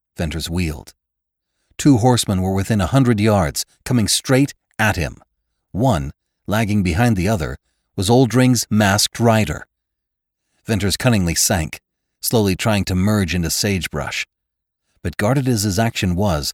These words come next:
the first horse detected it. He stopped short, snorted, and shot up his ears. The rustler bent forward,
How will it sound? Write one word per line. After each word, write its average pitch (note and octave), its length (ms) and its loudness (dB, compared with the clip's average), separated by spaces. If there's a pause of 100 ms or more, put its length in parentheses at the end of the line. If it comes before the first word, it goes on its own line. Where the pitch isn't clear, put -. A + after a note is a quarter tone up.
(160)
the - 100 -8
first A#2 300 -2
horse A2+ 260 0
detected - 500 -6
it. - 160 -16 (580)
He - 120 -6
stopped - 320 -4
short, F2 340 -2 (260)
snorted, - 460 -4 (240)
and E2 100 -8
shot G2+ 240 2
up F2+ 120 -4
his E2 160 -4
ears. D#2 420 -4 (720)
The E2 80 -8
rustler F#2 380 -4
bent G2 220 -4
forward, E2+ 540 -8